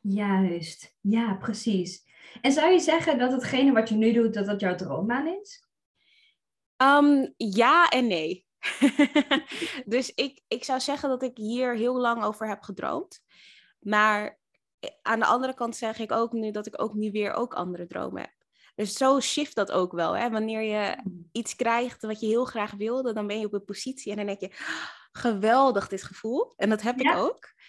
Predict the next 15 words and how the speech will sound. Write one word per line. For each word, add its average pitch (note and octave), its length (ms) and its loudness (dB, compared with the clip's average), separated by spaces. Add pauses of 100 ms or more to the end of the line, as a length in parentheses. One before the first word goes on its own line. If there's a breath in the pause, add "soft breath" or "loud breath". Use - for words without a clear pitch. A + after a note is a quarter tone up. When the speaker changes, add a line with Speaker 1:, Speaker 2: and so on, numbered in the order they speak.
(160 loud breath)
Speaker 1:
Ja. A3 340 0
Speaker 2:
En B3+ 120 -4
nu C4+ 80 0
denk A#3 220 0
ik A3+ 140 -4
ook A3 180 0
weer, G#3+ 300 0
"Oh, G#3 240 0
het F3+ 160 -4
zou F#3+ 180 -2
ook - 180 -2
echt - 160 -6
geweldig G3+ 520 -4
zijn G#3 420 -6
om G3 440 -8